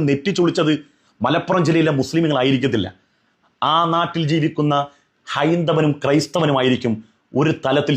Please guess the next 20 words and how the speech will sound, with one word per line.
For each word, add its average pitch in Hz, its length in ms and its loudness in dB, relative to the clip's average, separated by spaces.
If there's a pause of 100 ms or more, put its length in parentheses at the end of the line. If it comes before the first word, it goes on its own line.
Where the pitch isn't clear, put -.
ചിന്തിച്ചാൽ 127 360 0 (340)
നെറ്റിച്ചുളിച്ചിട്ടുണ്ടാകുക. 113 800 0 (420)
അവർക്കാണ് 185 560 0
ഏറ്റവും 175 240 0
കൂടുതൽ 143 220 0
വേദനിച്ചിട്ടുണ്ടാകുക. 123 640 0
കാരണം 147 240 0 (400)
അത്രത്തോളം 165 640 -2 (100)
സാഹോദര്യത്തിലും 147 800 0 (320)
സഹവർത്തിത്വത്തിലും 143 680 0 (320)
മനുഷ്യന്മാർ 139 480 0 (120)
ജീവിക്കുന്ന 135 420 0 (440)
ഒരു 139 100 4 (100)
ജില്ലയാണ് 131 380 2
മലപ്പുറം 143 300 0
ജില്ല. 135 140 2 (280)
അതുകൊണ്ട് 185 300 2
വെള്ളാപ്പള്ളി 196 380 0
നടേശൻ 196 300 0
അറിയേണ്ടത്, 175 340 2